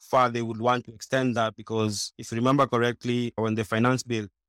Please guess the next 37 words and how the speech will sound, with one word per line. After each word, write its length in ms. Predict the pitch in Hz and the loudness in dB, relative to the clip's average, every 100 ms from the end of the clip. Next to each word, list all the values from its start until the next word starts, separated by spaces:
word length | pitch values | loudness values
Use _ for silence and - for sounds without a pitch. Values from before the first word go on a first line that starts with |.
| _ | _
twenty 200 | 139 135 | 2 2
twenty-three 420 | 135 113 110 127 | 2 -2 -4 -6
came 260 | 117 123 117 | 0 2 4
in, 120 | 113 | 2
there 140 | 107 104 | 2 0
was 140 | 104 | -2
a 80 | 110 | -2
provision 640 | 110 104 123 - 123 123 - | -2 -2 0 2 2 0 -4
with 180 | 110 107 | -6 -6
regards 380 | 107 120 120 - | 0 2 2 -2
to 100 | 117 | -6
payment 420 | 123 120 120 113 | 0 2 2 0
of 140 | 110 | -2
withholding 500 | 107 95 117 120 113 | -4 -4 -2 -2 -2
tax. 560 | 104 117 113 - - - _ | 0 2 0 -2 -12 -12 _
Actually, 260 | 127 135 135 | -4 0 2
they 120 | 123 | 4
had 140 | 113 101 | 2 0
proposed 480 | 110 120 120 110 120 | -4 -2 -2 -2 -8
to 260 | 110 104 | -6 -4
have 200 | 104 113 | -2 -2
it 160 | 113 - | -4 -6
paid 180 | 113 110 | -6 -4
within 240 | 107 110 | -2 -2
twenty-four 380 | 107 104 - 139 | -2 -4 0 2
hours. 460 | 135 139 139 131 - | 4 6 4 0 -10
Of 120 | _ | _
course, 180 | 135 131 | -2 0
after 180 | 117 117 | 0 0
the 100 | 110 | 0
public 380 | 123 123 120 - | 0 0 -2 -4
participation, 680 | 110 - - 117 120 117 | -6 -4 -2 0 0 0
they 440 | 107 107 107 104 101 _ | 0 -2 -2 -6 -10 _
increased 420 | 117 104 131 123 | -6 -2 0 0
that 200 | 113 113 - | 0 -2 -2
period 320 | 110 110 - | -2 -2 -2
to, 340 | 113 107 101 | -4 -2 -4